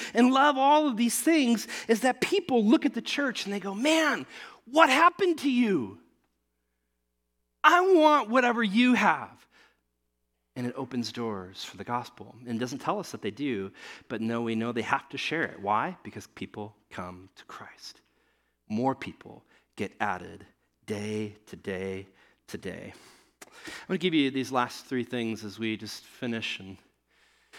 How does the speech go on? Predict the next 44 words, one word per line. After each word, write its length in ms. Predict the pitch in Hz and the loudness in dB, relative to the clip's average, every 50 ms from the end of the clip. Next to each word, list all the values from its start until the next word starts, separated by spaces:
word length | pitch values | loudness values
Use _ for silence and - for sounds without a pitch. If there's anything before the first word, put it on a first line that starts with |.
| - - - _ - | -20 -20 -16 _ -8
at 80 | 135 131 | -8 -8
Salem, 800 | - - - - 165 156 147 139 110 95 95 95 98 95 95 - - - - _ _ - | -6 -6 -2 0 0 0 0 -2 -4 -4 -6 -8 -12 -14 -16 -20 -20 -20 -20 _ _ -6
you 100 | 127 113 | -4 -2
know, 160 | 113 117 113 | -2 -2 0
we 120 | 123 139 | 0 0
know 580 | 147 139 127 131 131 127 123 120 117 110 107 101 | 0 0 0 0 -2 -2 -2 -2 -2 -2 -4 -4
that, 260 | 110 110 107 - - - - - - - | -4 -4 -4 -6 -8 -12 -18 -20 -16 -12
that 160 | 120 107 101 | -12 -10 -8
God, 480 | - 113 113 120 120 120 120 120 117 - _ - - - - _ - | -6 -4 -2 -2 -2 -2 -2 -4 -8 -12 _ -20 -20 -20 -20 _ -4
uh, 140 | 113 113 113 | -2 -2 -2
wants 360 | 117 131 127 127 - - - | 0 -2 -2 -2 -4 -6 -10
to 80 | - | -6
send 440 | - - - - 135 127 131 143 139 135 | -6 -4 -4 -2 -2 -2 0 0 0 0
us 140 | 117 - | -2 -2
out 220 | 147 123 120 113 - | -2 -2 -2 -2 -4
to 80 | 127 | -4
where 80 | 123 117 | -4 -2
we 100 | 117 117 | -2 -2
live, 340 | 113 117 123 120 117 104 110 | -2 -2 -2 -2 -2 -4 -2
work, 220 | 120 120 117 - | -4 -4 -4 -4
and 140 | 117 110 104 | -6 -8 -6
play. 420 | - - 120 117 117 113 107 101 - - - - - - | -4 -4 -4 -2 -2 -4 -6 -8 -10 -14 -20 -18 -16 -10
But 120 | - 131 | -10 -8
at 60 | 120 | -6
the 100 | 135 123 | -6 -6
same 320 | - - 175 151 147 131 - | -6 -4 -4 -2 -4 -4 -4
time, 400 | 123 127 135 143 139 131 120 117 | -4 -4 -4 -2 -2 -2 -2 -2
we 100 | 123 135 | -2 -2
wanna 240 | 139 135 131 127 | -2 -2 -4 -4
gather 720 | 117 110 104 104 123 117 113 131 139 143 127 127 110 104 | -6 -8 -6 -2 -2 0 0 0 -2 -2 -2 -2 -2 -4
before 340 | 101 113 - - 151 147 139 | -4 -8 -8 -4 -2 0 0
we 120 | 131 131 123 | 0 0 -2
scatter. 580 | - - - - 143 131 139 143 131 123 113 | -4 -6 -6 -6 -4 -2 -2 -2 -2 -4 -8
And 120 | 110 120 117 | -8 -8 -10
so 140 | - 151 | -10 -12
at 80 | 139 - | -12 -12
Salem, 380 | - - 151 156 170 165 156 151 | -10 -12 -10 -10 -10 -8 -6 -6
we 80 | 156 | -6
wanna 180 | 170 202 208 196 | -6 -6 -6 -6
be 140 | 156 165 147 | -4 -4 -6
a 20 | |
family 480 | - - - 139 139 135 131 120 110 110 | -6 -6 -6 -6 -4 -4 -4 -4 -4 -4
who, 260 | 104 131 131 135 127 - - - - - - - | -4 -4 -6 -6 -6 -8 -12 -14 -14 -14 -8 -2
who 140 | - 170 | -2 0